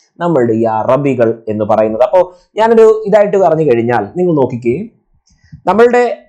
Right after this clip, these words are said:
ഇവിടെ, അതായത് ഇത് നമ്മളുടെ യൂറോപ്യൻ രാജ്യങ്ങളാണെന്ന് വെച്ചോളൂ നിങ്ങൾ, ഇത് നമ്മളുടെ യൂറോപ്പ് ആണെന്ന് വെച്ചോളൂ നിങ്ങൾ,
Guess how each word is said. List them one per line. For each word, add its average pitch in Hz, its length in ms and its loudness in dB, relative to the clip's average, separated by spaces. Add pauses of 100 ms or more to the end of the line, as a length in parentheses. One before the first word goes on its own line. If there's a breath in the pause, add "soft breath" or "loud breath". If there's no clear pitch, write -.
(680)
ഇവിടെ, 220 440 2 (920)
അതായത് 185 400 2 (360)
ഇത് 226 120 0
നമ്മളുടെ 196 540 -2
യൂറോപ്യൻ 175 640 0
രാജ്യങ്ങളാണെന്ന് 135 680 -4
വെച്ചോളൂ 120 280 -10
നിങ്ങൾ, 101 360 -18
ഇത് 156 80 -12
നമ്മളുടെ 120 240 -6
യൂറോപ്പ് 117 420 0
ആണെന്ന് 101 220 -6
വെച്ചോളൂ 95 300 -18
നിങ്ങൾ, 85 540 -20